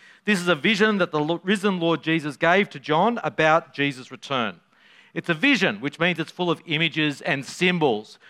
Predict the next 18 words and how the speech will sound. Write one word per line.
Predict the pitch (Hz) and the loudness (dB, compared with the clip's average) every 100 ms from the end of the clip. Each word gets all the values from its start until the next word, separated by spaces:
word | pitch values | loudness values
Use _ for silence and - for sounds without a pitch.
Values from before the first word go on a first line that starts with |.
| - | -8
which | 170 156 | -6 -2
can | 190 208 | 0 2
make | 190 175 | 2 0
it | 156 | -2
a | |
bit | 143 180 | -2 -4
trippy | - 208 208 120 98 | -2 -2 -2 -6 -10
to | - | -16
try | - 156 | -2 0
to | 135 | 0
interpret. | 131 127 160 - - - _ _ _ _ _ _ _ - | -2 -2 -2 -2 -8 -12 _ _ _ _ _ _ _ -20
So | - 156 | -4 -4
it | 151 | 0
starts | 160 160 156 | 4 4 2
in | 143 | -2
verse | 139 135 | -2 -2
fifteen | - 131 139 139 | -4 -6 -2 -2
there. | 131 147 220 | 0 0 0